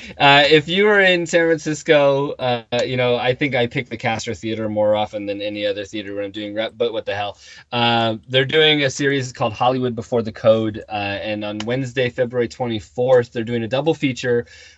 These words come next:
um, of a film I haven't seen. I haven't seen Two Seconds, uh, which is a Mervyn LeRoy film with, uh, Edward G. Robinson, but thirty-five millimeter print of Howard Hawks's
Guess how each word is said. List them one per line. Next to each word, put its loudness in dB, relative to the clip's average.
um, 0
of -6
a -6
film 4
I 4
haven't 2
seen. -4
I 2
haven't 2
seen -2
Two -4
Seconds, -2
uh, -2
which -10
is -8
a -8
Mervyn -6
LeRoy -6
film -8
with, -8
uh, -8
Edward -8
G. -10
Robinson, -8
but 0
thirty-five 4
millimeter 0
print -4
of 0
Howard 4
Hawks's -2